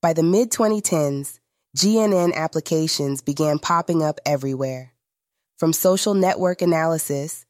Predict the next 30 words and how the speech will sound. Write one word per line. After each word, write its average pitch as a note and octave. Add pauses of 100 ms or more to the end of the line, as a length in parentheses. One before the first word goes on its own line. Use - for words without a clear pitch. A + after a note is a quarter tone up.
(340)
where F3
you F#3
figure F#3+
out E3
who G3
influences D#3+
whom, D#3 (600)
to F#3
drug F#3+
discovery D3
by C#3+
mapping E3
how D#3
molecules D#3
interact, C#3 (800)
G G#3+
N G#3+ (240)
Ns E3+
were D#3+
the D#3
new F3
cool E3+
kids D3
on C#3
the C3+
block. C3 (880)
Researchers G3
like D3
Thomas F#3+
Kipf -